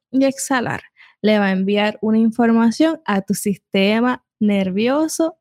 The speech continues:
simpático de que, mira, vamos a bajar revoluciones, vamos a ir calmándonos. La respiración es clave en este proceso de la ansiedad. Luego de eso, podríamos también, eh,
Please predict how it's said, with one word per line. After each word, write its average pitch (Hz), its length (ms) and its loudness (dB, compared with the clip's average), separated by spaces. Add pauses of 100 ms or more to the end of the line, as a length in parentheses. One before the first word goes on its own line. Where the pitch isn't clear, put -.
simpático 180 1200 -4 (680)
de 202 180 -2
que, 196 100 -4
mira, 214 420 -2
vamos 180 400 -6
a 247 60 -2
bajar 254 320 -4
revoluciones, 254 840 -2 (380)
vamos 196 320 -2
a 202 100 0
ir 196 180 -4
calmándonos. - 640 -6 (320)
La 208 80 -2
respiración 214 680 -2 (100)
es 233 200 0
clave 254 340 2
en 202 80 4
este 196 260 2
proceso 196 760 0
de 190 240 0
la 180 80 0
ansiedad. 170 480 -6 (840)
Luego 214 340 4
de 262 180 4
eso, 277 300 0 (340)
podríamos 208 580 -4
también, 214 760 -2
eh, 202 400 -4